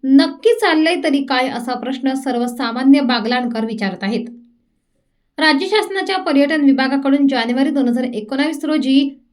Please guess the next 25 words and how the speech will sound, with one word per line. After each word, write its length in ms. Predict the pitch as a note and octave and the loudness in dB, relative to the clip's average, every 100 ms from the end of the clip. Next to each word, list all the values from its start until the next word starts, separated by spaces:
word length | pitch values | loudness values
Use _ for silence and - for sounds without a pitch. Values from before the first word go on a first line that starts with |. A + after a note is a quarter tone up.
| - | 0
तीन 240 | F4+ G#4+ | 2 2
कोटी 280 | F4+ C#4+ F4 F4 | -2 -2 -2 -2
ऐंशी 320 | C4+ C#4 F4 | 2 2 2
लाख 220 | D4+ D4 | -2 -4
रुपयांची 420 | B3+ - B3 A#3+ C#4+ | -6 -6 -4 -4 -4
प्रशासकीय 600 | B3 A#3+ D4 C#4+ D#4 D#4 | -4 -4 -6 -4 -4 -2
मान्यता 500 | C#4 G#3+ A#3 A#3+ A#3 | -2 -2 -2 -2 -2
देण्यात 320 | A#3 G3+ G3+ | -2 -2 0
आली. 200 | G3 - - _ _ _ - | -2 -4 -10 _ _ _ -4
यानंतर 440 | D#4+ F#4 F4+ G4+ | 0 0 -2 -2
सटाणा 420 | G4+ D4+ D#4+ F#4 F#4+ | -2 -4 -4 -4 -2
नगर 160 | D4 D4+ | 0 0
परिषदेने 720 | C#4+ C#4 C#4+ C#4 C4+ C4+ C#4 - - _ _ - | 0 0 0 2 4 4 2 0 -16 _ _ -6
ऑगस्ट 420 | C4+ D4+ F4 F#4+ | -2 -2 -2 -2
दोन 180 | C#4+ C#4 | 0 0
हजार 220 | B3 C4 | 0 -2
वीस 280 | A3 D4 D#4 | -2 -4 -2
रोजी 360 | D#4 C4+ C4+ C4+ | 0 0 2 -2
स्मारकाच्या 580 | C#4 C4+ A3 A#3 A#3+ C4+ | 0 -2 -2 -4 -4 -4
कामाची 580 | C4 A3+ A3+ A#3+ C4+ C4+ | -2 -4 -4 -2 0 0
एक 220 | C4+ - | -4 -6
कोटी 360 | - B3+ C4+ C4+ | -4 -2 2 2
एकोणसाठ 600 | G#3+ G#3+ C4+ - C4+ A#3 | 0 -2 -2 0 -4 -4
लाख 280 | B3 A#3+ C4+ | -6 -8 -6
रुपयांचे 600 | A#3+ A#3+ A#3 A3 B3 B3 | -6 -2 -2 -4 -2 -2